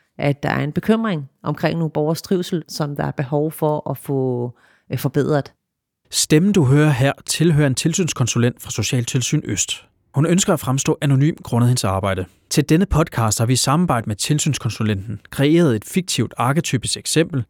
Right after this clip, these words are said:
Speaker 2: som baserer sig på hendes erfaringer og oplevelser. Vores fiktive botilbud hedder Birkevangsgård, og det er et tilbud til borgere fra atten år og opefter. Beboerne er karakteriseret ved at leve med psykiske udfordringer, og derfor har de brug for ekstra støtte i dagligdagen for at kunne trives.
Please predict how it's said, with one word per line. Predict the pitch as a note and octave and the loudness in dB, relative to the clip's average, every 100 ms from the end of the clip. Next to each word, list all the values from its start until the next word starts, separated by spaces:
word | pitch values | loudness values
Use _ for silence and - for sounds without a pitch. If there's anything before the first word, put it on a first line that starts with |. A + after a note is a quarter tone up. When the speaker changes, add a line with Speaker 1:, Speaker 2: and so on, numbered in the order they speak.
| - | -2
Speaker 2:
som | D#3 | 0
baserer | B2+ A#2 F#3+ | 2 2 4
sig | E3+ D#3+ - | 4 0 0
på | A#2+ | 0
hendes | A2 - | 0 0
erfaringer | - D3+ C#3+ B2 | 0 0 2 0
og | C#3 D3+ | 0 0
oplevelser. | A#2 A2 F2 - - _ _ _ _ | 0 -2 -6 -6 -6 _ _ _ _
Vores | B2+ C3+ - | 0 2 2
fiktive | F#3+ - D#3 | 0 2 0
botilbud | B2+ E3+ - D3+ C3+ A#2 | 2 2 2 0 0 2
hedder | A#2+ G#2+ | 2 2
Birkevangsgård, | C3 G#2+ G2+ F#2 - D3+ E3 - | 0 0 -2 -6 0 2 2 0
og | C3+ | 0
det | E3+ | 2
er | |
et | E3 | 2
tilbud | - F3 E3+ C3+ | 0 0 2 2
til | A#2+ | 0
borgere | - A#2+ D3+ C#3 | 0 2 4 2
fra | - - | -2 -2
atten | D3+ - | 0 2
år | A#2 - - | 0 -2 -2
og | D3 | 0
opefter. | G2 - - A2+ - _ _ - | 0 -4 -8 -8 -10 _ _ 0
Beboerne | C#3+ G3+ F#3+ C3 | 4 6 4 2
er | F#2+ | 0
karakteriseret | - G#2+ - G2+ E3+ D#3+ C3 | -2 -4 -2 2 4 6 4
ved | |
at | A2+ G#2 | 2 2
leve | B2 | 4
med | D3 | 4
psykiske | - - C#3+ - F#2+ | 2 2 2 0 0
udfordringer, | D3+ - A#2+ A#2 A2+ G#2 - _ - | 0 2 -2 0 -2 -4 -8 _ -10
og | - | 0
derfor | E3+ E3 D#3+ | 2 2 2
har | A#2+ | 0
de | |
brug | A2+ - D#3 | 0 0 0
for | - | 0
ekstra | F3 - A#2 | -2 -2 -2
støtte | - D#3 D3 | 2 2 2
i | |
dagligdagen | G#2 A2 D3+ D#3 C3+ B2+ | 0 2 2 2 0 -2
for | - A#2+ | -4 -4
at | |
kunne | - | -2
trives. | - A2+ F2+ - - | -4 -4 -6 -6 -8